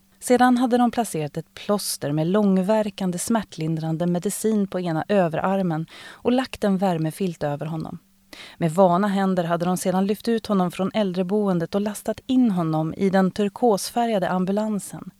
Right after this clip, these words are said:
där han nu befann sig. Under färden till sjukhuset fick Banke en cocktail att svälja.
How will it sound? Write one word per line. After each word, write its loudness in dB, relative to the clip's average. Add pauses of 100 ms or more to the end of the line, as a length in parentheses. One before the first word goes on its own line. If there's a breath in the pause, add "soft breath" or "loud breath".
där -4
han 0
nu -2
befann -6
sig. -16 (520 soft breath)
Under 8
färden 0
till -6
sjukhuset -4
fick -8
Banke -2
en -2
cocktail -6
att -8
svälja. -8